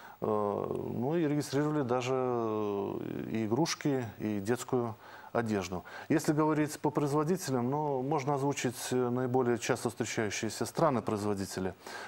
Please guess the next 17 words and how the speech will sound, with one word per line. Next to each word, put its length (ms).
Это 880
и, 440
э, 300
Польша, 640
Литва, 640
э, 340
Китай, 500
э, 40
Украина, 1400
Россия. 420
То 160
есть 360
перечень 360
стран, 280
он 120
довольно 800
широкий. 480